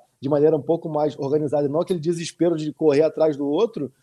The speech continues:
é, é ele, né? Então, assim, não adianta ele ir pra, pra coletiva e ele também, é, tirar o corpo fora e jogar a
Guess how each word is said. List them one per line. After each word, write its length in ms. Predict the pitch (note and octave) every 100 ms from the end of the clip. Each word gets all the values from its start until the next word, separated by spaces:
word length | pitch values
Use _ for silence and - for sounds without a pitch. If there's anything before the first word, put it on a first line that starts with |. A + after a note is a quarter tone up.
| _ _
é, 100 | C#3
é 380 | A#2 C3+ B3+ C4
ele, 160 | F#3+ D#3+
né? 120 | D3
Então, 180 | D3 F3
assim, 140 | F3
não 100 | D#3
adianta 320 | C#3+ F#3 A3
ele 140 | A#3 G3+
ir 40 |
pra, 160 | G3+ E3+
pra 160 | - D#3
coletiva 600 | E3 D3+ - F3+ G#3 A3
e 80 |
ele 140 | F#3 F#3
também, 380 | F3 D#3 F#3 - _ _ -
é, 160 | C#3
tirar 580 | C3+ - G3+ F3 D#3+ G#3
o 100 | B3+
corpo 320 | - G3 G3
fora 440 | F#3 - F#3+ A3 A#3
e 100 | A#3
jogar 480 | G3+ G#3+ D3+ E3 G#3
a 380 | - A3+ G3+